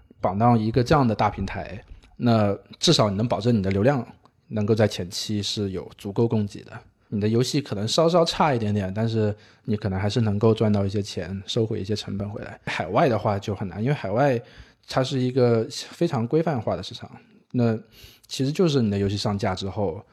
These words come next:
你一方面争取平台对你做推荐，然后另一方面主要还是得靠买广告。那买广告的话，你就是真金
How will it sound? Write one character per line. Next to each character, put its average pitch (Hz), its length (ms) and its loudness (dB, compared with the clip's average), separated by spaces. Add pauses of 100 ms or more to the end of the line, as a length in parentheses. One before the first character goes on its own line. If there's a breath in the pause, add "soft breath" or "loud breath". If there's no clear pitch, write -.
(280 soft breath)
你 95 300 -10
一 117 80 -2
方 123 180 0
面 123 320 2
争 120 200 0
取 120 460 -8
平 117 200 -4
台 117 180 -2
对 117 120 -2
你 107 100 -2
做 110 100 -2
推 127 160 0
荐， 127 220 -2 (380 soft breath)
然 104 120 -4
后 120 100 4
另 160 120 6
一 139 60 4
方 120 180 4
面 120 100 6
主 110 160 -6
要 104 80 -2
还 110 120 -2
是 107 80 -6
得 104 100 -8
靠 - 160 -10
买 92 160 -6
广 90 160 -10
告。 80 220 -12 (160 soft breath)
那 127 80 -2
买 113 160 4
广 107 160 -2
告 131 180 4
的 113 60 2
话， 117 180 2
你 104 140 0
就 110 100 -8
是 107 100 -6
真 120 160 0
金 127 300 0